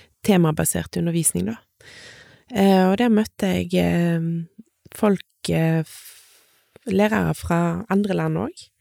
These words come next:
Så det var kjempegøy, men det var veldig utfordrende. Jeg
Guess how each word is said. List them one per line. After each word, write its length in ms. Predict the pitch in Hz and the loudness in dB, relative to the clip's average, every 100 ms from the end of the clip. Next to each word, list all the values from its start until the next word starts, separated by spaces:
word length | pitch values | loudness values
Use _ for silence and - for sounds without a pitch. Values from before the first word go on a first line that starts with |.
| _ _ _ | _ _ _
Så 80 | - | -8
det 60 | |
var 180 | 233 - | -8 -4
kjempegøy, 680 | 226 320 _ - 156 170 262 - _ - - | -4 -6 _ -4 0 0 0 -6 _ -20 -10
men 100 | 196 | -2
det 60 | 196 | 2
var 200 | 220 220 | 2 2
veldig 240 | 277 254 208 | 0 0 -4
utfordrende. 400 | 220 - 180 | -4 -4 -2
Jeg 80 | 226 | -2